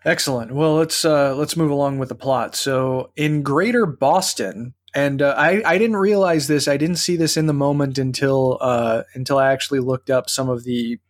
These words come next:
references on Memory Alpha. But apparently, in the establishing shot of late twenty-fourth century Boston, there was an ad for Cassidy Yates Freight Shipping,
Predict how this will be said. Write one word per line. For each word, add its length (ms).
references 680
on 160
Memory 400
Alpha. 380
But 140
apparently, 720
in 120
the 100
establishing 680
shot 480
of 420
late 320
twenty-fourth 480
century 400
Boston, 680
there 140
was 160
an 100
ad 460
for 380
Cassidy 600
Yates 460
Freight 440
Shipping, 480